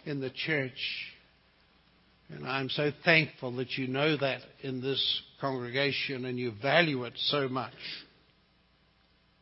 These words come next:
Do you know this truth for yourself? Does the truth live in you? Does your heart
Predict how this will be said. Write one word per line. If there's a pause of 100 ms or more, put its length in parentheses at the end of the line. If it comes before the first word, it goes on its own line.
(1400)
Do
you
know
this (120)
truth (120)
for
yourself? (2250)
Does
the (160)
truth (300)
live
in
you?
Does
your (160)
heart